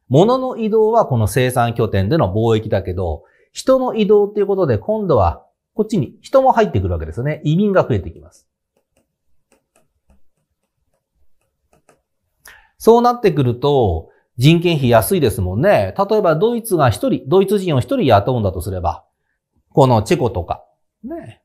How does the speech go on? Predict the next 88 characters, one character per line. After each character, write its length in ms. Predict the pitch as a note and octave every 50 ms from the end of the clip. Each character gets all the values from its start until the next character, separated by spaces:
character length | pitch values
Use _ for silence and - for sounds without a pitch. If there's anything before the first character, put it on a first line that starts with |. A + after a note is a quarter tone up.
| _ _ _ _ _ _
あ 140 | - D3 C#3+
と 100 | - C#3
は 140 | A#2+ G#2+ G#2+
ま 640 | A#2 A2+ G#2 G2 F#2+ F2 F2 F2 F2 D#2+ D#2 D2+
あ、 20 | D#2
ス 100 | - -
ロ 80 | D3+
バ 140 | C3+ B2+ A2
キ 100 | G2+ A#2
ア 100 | G2+ E2+
と 120 | E2 E2 D#2+
か、 160 | D#2 D2+ F#2
そ 120 | - G#3+
っ 20 | G3+
ち 100 | G#3+ G#3+
の 120 | G#3 G3+
方 220 | - G3+ G3 G3
々 300 | F3+ D3+ A2+ - G#2 F#2+
は、 340 | F2+ F2+ F2 D#2+ D#2 - _ _ -
ま 80 | A3+ G#3+
あ 20 |
も 100 | G3 A3
し 80 | G#3+ -
か 80 | -
し 40 | -
た 40 | -
ら 80 | G2 F2+
二 180 | - - A3 G#3
人 80 | F#3+
三 200 | - - C4+ C#4+
人 120 | C#4+ C4+ B3
雇 200 | A#3 A3+ A3+ G3
え 60 | -
ち 80 | -
ゃ 60 | F#2 E2
う 40 |
か 80 | E2+ E2
も 80 | D#2+ -
し 80 | -
れ 60 | F2
な 120 | F#2 - -
い。 80 | - _ _ _ _ _ _ _ _ _ _ _
そ 200 | - - A#3 A3+
う 20 | A3+
な 100 | A#3 A#3
っ 80 | A3+
て 100 | A#3 A3
く 120 | - F#3+ F3+
る 160 | F#3 F#3 -
と、 260 | A#3+ A3+ F#3+ C3 G#2+
ド 160 | G#2 B2 C3+
イ 80 | C3+ A#2
ツ 160 | - - G#2+
昔 320 | G#2 G#2+ G#2+ - C3+ -
か 80 | - C#3+
ら 80 | C3 A#2
勤 180 | - D3 E3+
め 140 | D3 C#3+ C#3+
た 80 | B2 G#2
人 180 | - - G#3
が 160 | G3 C#3+ F2
も 220 | F2 G#2+ A#2+ A2 F#2+
う 60 | G#2+
い 80 | C#3 D3
い 20 |
よ 140 | B2+ F#2 D#2
っ 40 | -
て 100 | - A#3
こ 140 | A3+ A#3 A#3+
と 100 | - B3+
に 60 | G#3
な 60 | D#3 A#2
っ 80 | G2+
ち 60 | -
ゃ 40 | G2
っ 80 | E2+ -
た 80 | F#2
り 80 | E2 D#2
す 100 | - G#2+
る 100 | F#2 F2+
と、 380 | - - D3 C3 G2+ E2+ D#2 - - - - - _ -
移 140 | D3+ D#3+ E3+
民 240 | F#3 F#3 F#3 F3+ F3
の 100 | E3 D3+
せ 220 | - E3+ D3 A2+
い 60 | G#2 G2
で 100 | G2+ F#2
と、 280 | - F2 D2+ - _